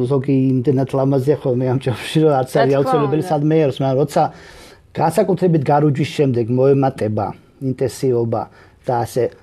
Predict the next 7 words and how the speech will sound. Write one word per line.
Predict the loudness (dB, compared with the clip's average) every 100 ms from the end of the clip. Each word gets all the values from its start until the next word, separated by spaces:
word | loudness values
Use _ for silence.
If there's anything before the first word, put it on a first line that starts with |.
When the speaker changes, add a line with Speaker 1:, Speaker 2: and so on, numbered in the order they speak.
| _
Speaker 1:
ლოკალურად | -4 -2 0 2 2 -2 -4
კუნძულაკები | -4 -2 0 0 0 -2 -4
განვითარდება | -2 -2 -2 -2 -4 -4 -4
პიგმენტური | -6 -6 -6 -6 -4 -4 -4 -6 _ _ _
Speaker 2:
ეს | -10 -6
იქნება | -4 -2 -2
Speaker 1:
წარმონაქმნების | -2